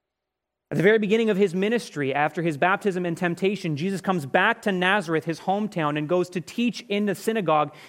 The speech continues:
in which he quotes Isaiah sixty-one, speaking of himself, saying, "The Spirit of the Lord is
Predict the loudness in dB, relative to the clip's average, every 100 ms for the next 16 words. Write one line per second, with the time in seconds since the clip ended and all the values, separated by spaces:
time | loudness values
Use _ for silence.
0 | -4 2 2 2 -4 -6 2 2 2 -2
1 | -2 -2 0 2 0 0 -4 -4 -2 0
2 | 0 0 -2 -2 -2 0 0 -2 -2 0
3 | 2 0 -2 -2 -2 -4 -12 -6 -6 -6
4 | -4 -2 2 2 0 0 0 0 -2 2
5 | 4 4 2 0 0